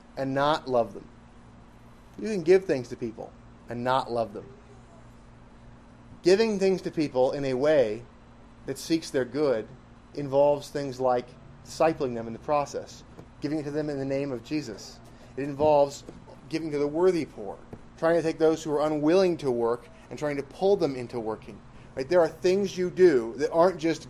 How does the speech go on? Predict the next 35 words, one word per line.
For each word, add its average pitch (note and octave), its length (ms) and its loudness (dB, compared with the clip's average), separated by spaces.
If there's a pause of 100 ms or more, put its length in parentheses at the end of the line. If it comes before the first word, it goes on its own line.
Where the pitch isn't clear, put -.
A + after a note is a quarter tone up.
giving E3 400 6
property. D3+ 540 0 (1040)
And C#3 100 -6
so E3 360 6 (320)
it E3+ 80 4
is E3 140 4
possible F#3 480 6
to C3+ 100 -6
give D#3+ 400 2
all F#3+ 340 12
sorts F3+ 300 0
of D#3+ 80 -2
things, B2 400 -2 (260)
all F3+ 260 8
of F#3 80 2
your F#3 100 4
property E3 460 4
to C3+ 60 -12
the B2+ 80 -12
poor, B2 400 2 (300)
and A#2+ 100 -12
to B2 100 2
not A#2+ 240 0
love A2 240 0
them. G2 120 -12 (920)
The B2+ 60 -10
goal D3+ 460 6 (100)
and D3 100 -6
the C#3 60 -2
means C3 680 -4 (360)
have D3 380 2
to E3 80 -2
be A#2 380 -4 (340)
from B2 120 -8
Scripture. A#2+ 420 -8